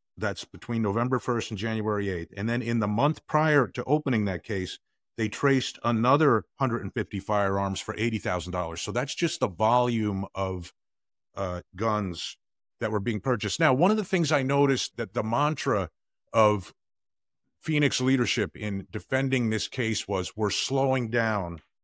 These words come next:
something to that effect, Pete. They, they said they were slowing down the straw purchases. I saw no evidence of that.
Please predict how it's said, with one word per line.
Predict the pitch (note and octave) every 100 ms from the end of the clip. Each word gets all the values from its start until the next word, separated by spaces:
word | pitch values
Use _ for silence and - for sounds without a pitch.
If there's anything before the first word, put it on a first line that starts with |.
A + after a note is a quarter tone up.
| _ _ -
something | - F3+ - D3+
to | C#3+
that | B2 A2+
effect, | G2+ - A2+ F2+ -
Pete. | A2 G2 - _ _ _ _ _ _ _ _ _ _ _ _ _ _ _ _ _ _
They, | C3+ A2+
they | B2+
said | A#2+ - F3
they | D3+
were | C#3 A#2+
slowing | - - D3+ D#3 D#3 D3+ C#3
down | C3+ C3 B2+
the | A2+
straw | - A#2 A2
purchases. | G2+ A2+ G2+ G2 - E2+ - -
I | D#3+
saw | F#3+ - D#3+ B2+
no | A2+ A#2+ B2 B2
evidence | G#2+ F#2 F2 E2 F2
of |
that. | D#2+ D#2